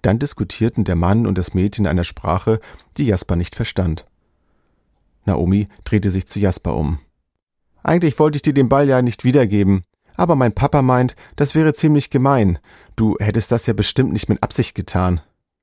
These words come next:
Jasper starrte sie stumm an.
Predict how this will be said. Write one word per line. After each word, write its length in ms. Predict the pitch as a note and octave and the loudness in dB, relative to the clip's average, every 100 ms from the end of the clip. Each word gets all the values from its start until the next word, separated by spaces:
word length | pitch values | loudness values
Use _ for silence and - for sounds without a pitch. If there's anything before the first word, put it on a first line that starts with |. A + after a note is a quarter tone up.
| _ _ _ _ _ _ _ _ _ _ - | _ _ _ _ _ _ _ _ _ _ -4
Jasper 560 | F#2 D#2+ F#2+ F#2 F#2 | -2 -2 -2 -2 -2
starrte 380 | - - F#2 F2 | -8 -4 -4 -4
sie 160 | E2+ F2 | -6 -6
stumm 260 | - F#2+ | -2 -2
an. 240 | D2 E2+ | 0 -2